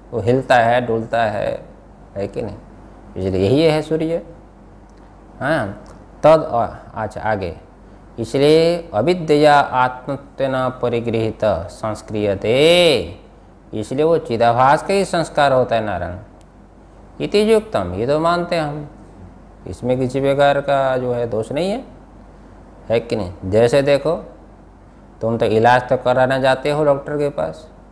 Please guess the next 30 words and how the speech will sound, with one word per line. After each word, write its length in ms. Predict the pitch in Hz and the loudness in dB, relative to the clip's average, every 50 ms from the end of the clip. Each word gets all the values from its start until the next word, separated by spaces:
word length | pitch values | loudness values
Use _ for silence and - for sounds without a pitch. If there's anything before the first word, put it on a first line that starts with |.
| - - - - - - - 107 | -20 -20 -20 -20 -20 -16 -10 -6
रोग 300 | 101 101 110 117 120 120 | -2 2 2 2 2 0
भी 80 | 135 | -2
तो 160 | 127 123 131 127 | -2 -2 -2 -2
होता 220 | 127 131 - 156 | -2 0 2 2
है। 340 | 160 160 156 160 - - - - - - - - - - - - - - - - - - - - - - - - | 2 2 0 -4 -10 -18 -20 -20 -20 -20 -20 -20 -20 -20 -20 -20 -20 -20 -20 -20 -20 -20 -20 -20 -20 -18 -10 -6
हाँ, 300 | 120 117 110 95 92 95 | -4 -2 -2 -2 -2 0
देखो 320 | 95 113 117 - - - | 0 0 2 2 2 2
कहते 320 | - - 139 127 113 - 101 | 2 2 2 0 0 0 -2
हैं, 160 | 92 90 92 | -2 -2 0
रोग 300 | - 127 127 127 127 - | 0 2 2 2 0 -2
किसका 360 | 135 135 - - - 143 143 | -4 -4 -4 -2 0 2 2
होता 320 | 139 139 139 135 139 156 151 | 4 4 2 2 2 2 4
है 80 | 151 | 4
और 120 | 151 147 127 | 4 2 2
आरोग्य 560 | 127 117 120 127 135 139 143 143 151 160 160 | 0 2 2 4 4 4 2 2 2 2 2
भी 120 | 156 156 | 2 0
किसका 360 | 151 - 139 - - - 120 | -2 -4 -6 -6 -4 -4 -4
होता 300 | 110 101 95 - - - | -2 -2 -4 -8 -10 -14
है, 180 | - - - - - - - - - - - - - - - - - - | -16 -16 -16 -18 -20 -20 -20 -20 -20 -20 -20 -20 -20 -20 -20 -20 -10 -4
ये 80 | 104 104 | -4 -2
विचार 340 | 104 117 117 117 127 123 - | 0 0 0 2 2 2 2
कर 200 | - - 135 135 | 2 0 0 0
लो 220 | 139 139 139 135 | 2 2 2 2
भाई, 240 | 127 127 120 - - - - - - | 2 0 -2 -4 -6 -12 -16 -18 -12
डॉक्टर 420 | 101 98 98 101 101 - - 120 120 | -6 -4 -4 -4 -4 -4 -4 -4 -2
लोग 180 | 120 120 120 | -2 -2 -2
सुन 260 | 117 - 123 117 120 117 | -4 -4 -6 -8 -6 -6
रहे 140 | 110 - | -6 -6
हैं। 140 | - - - - - - - - - - - - - - - - - 110 | -6 -8 -14 -18 -20 -20 -20 -20 -20 -20 -20 -20 -20 -20 -20 -8 -2 0
यथा 600 | 110 107 - - 120 120 123 127 131 - - - | 2 2 2 2 2 4 4 4 2 -2 -6 -14